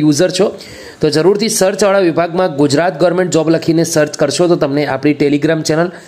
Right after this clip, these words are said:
સૌથી ઉપર એટલે કે ટોપમાં નજરે આવશે. આપણી આ Telegram ચેનલની અંદર હાલમાં એકવીસ હજાર કરતાં પણ વધારે members active છે, એટલે કે અત્યાર સુધી જોડાયેલા છે. અને દોસ્તો, તમે પણ આજે જ join થઈને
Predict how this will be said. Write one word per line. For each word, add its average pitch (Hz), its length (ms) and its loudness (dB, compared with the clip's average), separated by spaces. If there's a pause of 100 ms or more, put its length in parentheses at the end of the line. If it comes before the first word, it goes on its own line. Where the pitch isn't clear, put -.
(300)
સૌથી 196 460 0
ઉપર 180 340 2
એટલે 143 180 -2
કે 147 80 0
ટોપમાં 147 600 0
નજરે 135 320 0
આવશે. 127 320 -2
આપણી 131 280 0 (160)
આ 190 160 0
Telegram 170 460 2
ચેનલની 151 320 2
અંદર 147 220 0
હાલમાં 143 360 -6 (380)
એકવીસ 190 320 -2
હજાર 170 300 0
કરતાં 139 300 -2
પણ 151 200 -2
વધારે 135 280 -2 (140)
members 127 340 -2 (140)
active 127 400 -2
છે, 165 120 -4 (420)
એટલે 165 180 -2
કે 185 80 2
અત્યાર 156 300 -2
સુધી 151 200 0
જોડાયેલા 135 540 0
છે. 190 100 0 (340)
અને 135 200 -2
દોસ્તો, 165 200 0 (140)
તમે 185 220 0
પણ 170 400 -2
આજે 147 200 -2
જ 175 200 0
join 151 320 2
થઈને 151 200 2